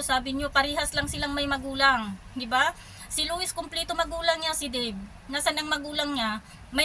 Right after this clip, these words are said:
mama siya dyan, may tita siya, pero anong ginawa ng mama at tita niya?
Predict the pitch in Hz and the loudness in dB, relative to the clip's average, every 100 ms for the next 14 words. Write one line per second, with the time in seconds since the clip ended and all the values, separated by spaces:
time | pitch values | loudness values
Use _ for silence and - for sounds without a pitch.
0 | 302 311 311 311 302 269 277 233 220 254 | 4 4 4 2 0 2 4 4 0 0
1 | 285 285 302 294 294 285 277 311 294 302 | 0 0 -2 0 4 2 2 0 0 0
2 | 285 285 294 294 285 269 277 277 269 277 | -4 -2 0 2 2 6 6 6 2 -2
3 | 269 269 240 208 208 | 0 0 0 -2 -2